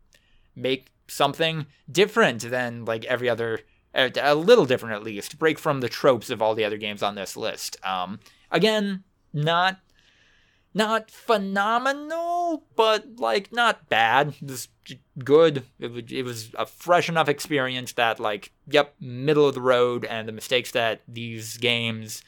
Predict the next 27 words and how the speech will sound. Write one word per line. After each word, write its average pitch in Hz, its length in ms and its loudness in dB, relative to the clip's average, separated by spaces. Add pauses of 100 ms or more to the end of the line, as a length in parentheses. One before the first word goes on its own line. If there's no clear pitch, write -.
(300)
uh, 104 400 -2
both 110 360 -4
Black 113 180 -2
and 123 100 -8
White 143 180 4
and 123 100 -10
Black 117 180 0
and 120 80 -10
White 104 160 -4
two 120 140 -10
made, 143 540 0 (480)
not, 139 400 2 (1200)
not, 156 360 0
the, 151 120 0
the, 156 160 2
the, 151 440 -8
the, 156 100 -12
it, 175 440 -4
it's, 160 240 -2
it's - 540 -6 (180)
trying 170 400 -2
to 143 80 -6
be 139 80 -4
different 123 400 2
enough 107 160 0
that, 110 260 0
like, 101 320 -4